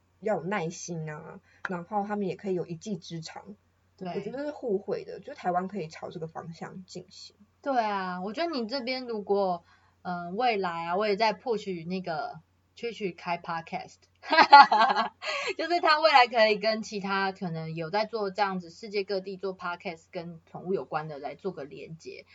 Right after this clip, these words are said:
Speaker 2: 可以是有一个推动的，因为等于说一定也有很多人在做，但是你可能要跟他们做个连结，跟他们一起去推动这件事情，我觉得会是很有意义的。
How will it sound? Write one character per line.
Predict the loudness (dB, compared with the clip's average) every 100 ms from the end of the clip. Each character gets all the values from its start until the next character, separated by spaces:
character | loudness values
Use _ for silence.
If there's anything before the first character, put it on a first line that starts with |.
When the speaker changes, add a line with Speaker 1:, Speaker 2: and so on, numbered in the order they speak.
| -20 _
Speaker 2:
可 | -4
以 | -4
是 | 0
有 | 0
一 | 0
个 | -2
推 | 0 0 0
动 | 2 0 -2 -10
的， | -12 -12 -16 -10
因 | -6
为 | -6 -4 -6 _ _ -6
等 | -6
于 | -2
说 | 0 0 0 -4 -8 _ _ _ _ _ -16
一 | -12
定 | -8 -4 0
也 |
有 | 2 2
很 | 0 -2
多 | -6
人 | -4
在 | -4
做， | -4 -4 -4 -2
但 | -4 -2
是 | -4 -6 -6
你 | -12 -10
可 | -8
能 | -4
要 | -4
跟 | -2 -4
他 | -2
们 | -4 -6
做 | -6 -6
个 | -10
连 | -14 -8 -8
结， | -8 -12 -14
跟 | -10 -6
他 | -4
们 | -6 -8
一 | -10
起 | -12 -18
去 | -14 -16 _
推 | -8 -4 -2
动 | -4
这 | -4
件 | -6 -6
事 |
情， | -8 -12
我 | -16
觉 | -8
得 | -6
会 | -4 -6
是 | -10
很 | -14
有 | -20
意 | -20
义 | -20 -20
的。 | -20